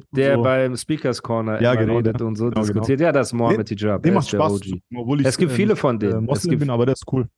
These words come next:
Speaker 2: Ja, Bro,
Speaker 1: Der ist
Speaker 2: aber
Speaker 1: auch
Speaker 2: du bist im Herzen,
Speaker 1: mit dem Kopf,
Speaker 2: bist du
Speaker 1: Alter.
Speaker 2: Moslem, weil
Speaker 1: Nein, nein.
Speaker 2: ich hab
Speaker 1: <laughs>
Speaker 2: gesehen, m-, warte doch kurz,
Speaker 1: Okay,
Speaker 2: chill doch
Speaker 1: erzähl,
Speaker 2: mal kurz.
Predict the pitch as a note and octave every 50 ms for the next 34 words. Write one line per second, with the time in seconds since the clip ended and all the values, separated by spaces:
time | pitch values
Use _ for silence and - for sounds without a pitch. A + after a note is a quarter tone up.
0 | _ _ _ _ _ _ _ _ _ _ _ _ _ - D#2+ F2+ G#2+ A2 A2+ A2
1 | A#2+ A2 - G#2 A#2+ A2 G2 A2+ G#2+ G#2 C#3+ D#3 D3 - A#2+ A2+ G#2+ B2 B2+ C#3+
2 | C#3+ B2 A2 A#2+ A#2+ - G#2 - G#2 G#2 A2+ G#2+ A2 A2 - - - A2 A2 A2+
3 | A2+ G#2+ G2 G#2+ A2 A#2 B2+ G#2 G#2 G2+ G#2 G#2+ G#2+ C3 B2+ - - A#2 G#2+ G#2
4 | A2+ B2 C3+ C#3 C3+ - C#3 A2+ G#2 F3 - A#2 G#2+ F#2+ A2+ - G3 - - G#2+
5 | - F#3+ - - - - A2+ G#2 G2 F2+ - - - - B2 - E3+ F#3 F3+ A#2+
6 | - E3 D#3 A#2+ G#2+ G#2+ G#2 - - G2+